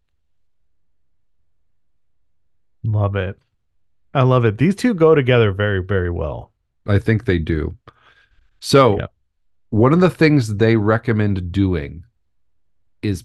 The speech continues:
Speaker 2: picking one from each category on both sides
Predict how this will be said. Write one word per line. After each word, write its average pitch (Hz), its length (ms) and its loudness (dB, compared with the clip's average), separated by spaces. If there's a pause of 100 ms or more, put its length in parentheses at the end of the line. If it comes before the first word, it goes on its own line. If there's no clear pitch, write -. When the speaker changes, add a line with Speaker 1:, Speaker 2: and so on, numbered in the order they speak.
(160)
Speaker 2:
picking 139 540 0
one 101 440 0
from 95 240 -8
each 104 260 -6
category 82 840 -2 (200)
on 85 180 -4
both 92 200 0
sides 80 400 -2